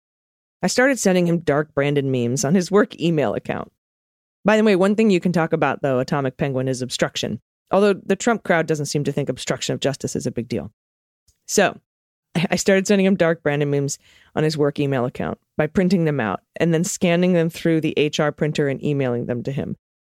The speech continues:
So he doesn't know who's sending them to him because the scanner just says it comes from the scanner. <laughs> Dave suspected me initially, but I told him, "I'm more of a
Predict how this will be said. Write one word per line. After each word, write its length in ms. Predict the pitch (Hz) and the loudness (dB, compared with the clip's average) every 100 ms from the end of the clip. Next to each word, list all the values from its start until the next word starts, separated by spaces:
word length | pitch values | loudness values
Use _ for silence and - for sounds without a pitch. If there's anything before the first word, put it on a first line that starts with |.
| - | -4
So 120 | 180 | 0
he 80 | 185 | 2
doesn't 340 | 196 202 240 | 2 4 4
know 140 | 202 180 | 4 4
who's 240 | 180 202 | 2 0
sending 540 | - 190 202 190 165 | 0 2 4 2 2
them 180 | 139 131 | -2 -4
to 100 | 135 | -4
him 320 | 135 131 - - - - - | -4 -6 -6 -10 -14 -10 -4
because 220 | 170 160 | 0 0
the 80 | 175 | -2
scanner 360 | - 185 208 | 0 2 2
just 200 | 160 156 | 0 -2
says 160 | 160 147 | 0 0
it 100 | 151 | 0
comes 240 | 165 165 | 0 -2
from 160 | - 156 | -2 -2
the 80 | 147 | -2
scanner. 540 | - 214 214 170 - _ _ _ _ - | 0 2 2 0 -4 _ _ _ _ -16
<laughs> 840 | - 285 294 _ _ _ _ - | -6 -6 -6 _ _ _ _ -2
Dave 220 | 190 208 | 2 2
suspected 480 | 196 180 - 190 175 | 2 -2 -2 -2 0
me 160 | 175 160 | 0 2
initially, 500 | 165 220 165 127 120 | 2 2 2 0 0
but 140 | 143 | 0
I 80 | 139 | -2
told 240 | - 160 | 0 0
him, 140 | 160 151 | 0 0
"I'm 100 | 170 | 2
more 220 | 202 254 | 2 2
of 140 | 190 | 2
a 160 | 151 139 | 2 -2